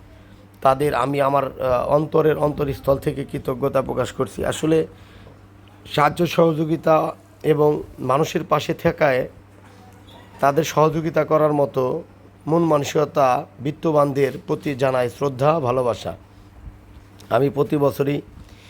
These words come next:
এই রকম আয়োজন করে থাকি, অন্তত অসহায়দের মাঝে থেকে তাদেরকে মুখে হাসি ফোটানোর জন্য এই প্রচেষ্টা চালিয়ে যাই। আমরা এখন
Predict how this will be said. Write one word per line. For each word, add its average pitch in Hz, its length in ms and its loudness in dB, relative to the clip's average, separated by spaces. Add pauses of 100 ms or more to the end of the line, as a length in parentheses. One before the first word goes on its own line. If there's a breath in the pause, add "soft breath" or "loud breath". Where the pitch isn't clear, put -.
(300 loud breath)
এই 143 180 0
রকম 139 320 0
আয়োজন 135 340 0
করে 131 220 -4
থাকি, 123 380 -6 (180)
অন্তত 127 360 -4
অসহায়দের 127 680 0
মাঝে 123 300 0
থেকে 117 380 -6 (540 loud breath)
তাদেরকে 123 440 0
মুখে 131 320 -2
হাসি 117 280 -2
ফোটানোর 123 500 -2
জন্য 113 380 -2 (400 loud breath)
এই 127 180 -2
প্রচেষ্টা 123 400 -4
চালিয়ে 120 320 0
যাই। 98 220 -6
আমরা 127 280 0
এখন 131 340 -2